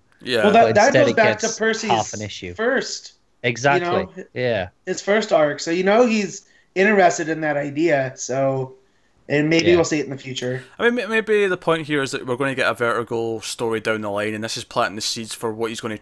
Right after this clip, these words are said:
Speaker 1: do
Speaker 2: Mm.
Speaker 1: when he comes up for a proper arc.
Speaker 2: Yeah.
Speaker 1: Uh, I, I wonder if it's a case of he knows he needs to have, like, the next arc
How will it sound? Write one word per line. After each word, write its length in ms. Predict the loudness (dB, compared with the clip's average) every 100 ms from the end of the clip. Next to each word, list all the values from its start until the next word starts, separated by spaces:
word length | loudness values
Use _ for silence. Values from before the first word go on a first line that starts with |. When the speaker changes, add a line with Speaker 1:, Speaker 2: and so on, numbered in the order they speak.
| _
Speaker 1:
do 100 | -2
Speaker 2:
Mm. 300 | 2 4 2
Speaker 1:
when 100 | 0
he 60 | -4
comes 320 | -4 -4 0
up 240 | -2 -2 -2
for 80 |
a 60 | -4
proper 460 | -2 -2 -2 0 2
arc. 280 | 2 2 4
Speaker 2:
Yeah. 240 | 4 4 0 _ _
Speaker 1:
Uh, 240 | -4 -2 -2 -6 -20 -20 -20 -10
I, 120 | -8 -4 -2 0
I 20 | 4
wonder 220 | 4 6 2
if 100 | 2
it's 200 | -2 -4
a 60 |
case 340 | -4 -4 -2 -2
of 260 | -4 -6 -4
he 120 | 0
knows 240 | 2 0 0
he 60 |
needs 220 | -2 -4 -4
to 160 | -4
have, 240 | 0 0 -2
like, 80 | -4
the 60 |
next 260 | -6 -4 0
arc 380 | 2 2 -2